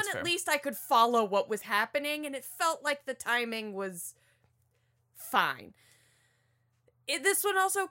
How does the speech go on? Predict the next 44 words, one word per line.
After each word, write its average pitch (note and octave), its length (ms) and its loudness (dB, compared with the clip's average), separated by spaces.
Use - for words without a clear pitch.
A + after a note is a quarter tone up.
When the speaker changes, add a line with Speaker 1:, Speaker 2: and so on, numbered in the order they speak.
Speaker 2:
kinda F#4+ 320 -2
took F#4 200 -10
itself D#4+ 420 -4
a C#4+ 40 -12
little C4 220 -6
more C4+ 220 -4
seriously, D4 1120 -4
Speaker 1:
Mm-hmm. B2+ 420 -4
Speaker 2:
um, C#4+ 380 4
which A4 220 2
is C#5+ 80 -10
kinda D5 420 -2
nice. C4+ 200 -2
That A4+ 120 -2
Speaker 1:
That D5 80 2
Speaker 2:
had D5+ 280 2
a F#4 40 -8
little F4+ 220 0
bit E4+ 100 -2
of E4 100 -2
a D#4 60 2
nostalgic B3+ 640 -4
factor B3+ 400 2
Speaker 1:
That - 60 -2
points F3+ 320 6
Speaker 2:
to - 60 0
me. D4 60 -4
Speaker 1:
to C3+ 180 2
a A2+ 40 2
fault, A2+ 500 2
though, A2+ 340 6
Speaker 2:
Yeah, A#2 120 0
it's, - 100 -10
Speaker 1:
like, A#2 280 4
Speaker 2:
it - 100 -14
Speaker 1:
which C3+ 260 -2
is A#2+ 380 0
Speaker 2:
True. G#3 460 4
Uh, A#3+ 140 6
Speaker 1:
where C#3+ 240 8
it's C3 140 2
Speaker 2:
true. G3 100 0
Speaker 1:
getting C3+ 260 2
its, - 480 0